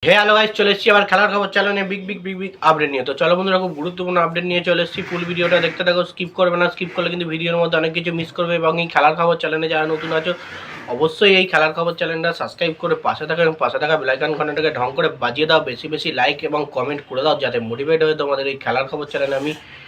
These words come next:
ফার্স্ট ফার্স্ট আপডেট দিতে পারি। তো চলো বন্ধুরা, ফার্স্ট যে আপডেটটা নিয়ে কথা বলবো, খুব গুরুত্বপূর্ণ একটা আপডেট তোমাদেরকে শেয়ার করতে চলেছি ভিডিওর মধ্যে। তো এবারটা কিন্তু ক্রিকেট নিয়ে আপডেট দেবো বা কেকেআর টিমকে নিয়ে আপডেট দিতে চলেছি। ফার্স্ট আপডেটটাই দেবো, যেটা হচ্ছে কেকেআর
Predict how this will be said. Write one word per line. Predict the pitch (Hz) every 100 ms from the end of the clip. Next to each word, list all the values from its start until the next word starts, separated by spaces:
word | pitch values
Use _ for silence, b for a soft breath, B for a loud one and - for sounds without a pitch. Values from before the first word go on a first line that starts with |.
| B B -
ফার্স্ট | 131 -
ফার্স্ট | 151 156
আপডেট | 165 175
দিতে | 160 156
পারি। | 135 107 b b b _
তো | 180
চলো | 185 180
বন্ধুরা, | 190 208
ফার্স্ট | - - 147 165 170
যে |
আপডেটটা | 147 131 156 160 175
নিয়ে | 175 -
কথা | 131 160
বলবো, | 165 165
খুব | -
গুরুত্বপূর্ণ | 127 143 - 165 160
একটা | 160 160
আপডেট | 143 147 160
তোমাদেরকে | 143 143 156 165
শেয়ার | 135 135
করতে | 165 156 156
চলেছি | 147 139 156
ভিডিওর | 127 135 139 127
মধ্যে। | 120 110 95 B B B B -
তো | 226 - -
এবারটা | 170 185 202
কিন্তু | 202 202
ক্রিকেট | - 147 160 175
নিয়ে | 175
আপডেট | 156 135 160
দেবো | 156 160
বা | 147 139 -
কেকেআর | 131 151 170 170
টিমকে | 139 135 165
নিয়ে | 156
আপডেট | 127 117 143
দিতে | 139 135
চলেছি। | 139 127 131 175 - B B B B - -
ফার্স্ট | 160 185 -
আপডেটটাই | 135 151 151 196
দেবো, | 180 175 170
যেটা | 160 160
হচ্ছে | 165 - 180
কেকেআর | 160 151 180 180